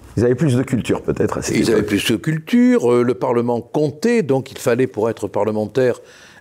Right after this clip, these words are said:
Speaker 2: être capable au moins de parler. Euh, il fallait avoir, euh, un bagage politique, et on a eu sous la troisième, sous la quatrième,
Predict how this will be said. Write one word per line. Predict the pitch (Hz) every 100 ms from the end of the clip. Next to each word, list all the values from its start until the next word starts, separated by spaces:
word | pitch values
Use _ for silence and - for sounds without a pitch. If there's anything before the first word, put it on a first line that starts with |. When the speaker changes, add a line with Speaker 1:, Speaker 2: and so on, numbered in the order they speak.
| -
Speaker 2:
être | 113 110
capable | - 117 127 110 -
au | 131
moins | 131 139 139
de | 139
parler. | 139 156 160 240 127 - - _ _ _ _ - - - -
Euh, | -
il | -
fallait | - 123 127
avoir, | 98 127 135 113
euh, | 110 101 98 90 - - _ -
un |
bagage | 101 113 135 127 -
politique, | - 156 190 381 -
et | 113 107
on | 95 101
a |
eu | 117 143
sous | - 101
la | 92
troisième, | - 98 131 165
sous | - 92
la |
quatrième, | - 110 - 120 165 175 139